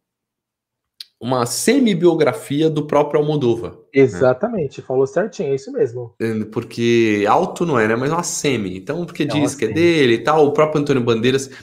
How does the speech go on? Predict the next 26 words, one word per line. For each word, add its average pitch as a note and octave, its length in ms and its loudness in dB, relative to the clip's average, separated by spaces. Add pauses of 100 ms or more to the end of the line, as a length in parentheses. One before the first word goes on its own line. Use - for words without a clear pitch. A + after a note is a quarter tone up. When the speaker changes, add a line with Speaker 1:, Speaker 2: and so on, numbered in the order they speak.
(100)
Speaker 1:
ganhou C3 320 4
o D3 40 -2
Festival C3 380 0
de A#2+ 100 -8
Cannes D3 460 -4
como G#2+ 200 -4
melhor G2+ 240 -2
ator G2 440 -4
nesse F#2 280 -12
filme F#2 200 -6
aí. G2 120 -2
Speaker 2:
Uhum. A#2 360 -12 (340)
Speaker 1:
E G#2 160 -2
ele G#2 960 0
Speaker 2:
Tanto G#3 200 0
que G#3+ 80 4
Speaker 1:
indica F#3 120 4
Speaker 2:
nessa, D#3 240 -2 (440)
nessa C#3+ 300 -2
capa D#3 400 2
que - 80 -6
você C3+ 220 -4
pode A#2+ 260 -6
ver, C#3+ 160 2
tá B2+ 100 -6
vendo? A2+ 440 -4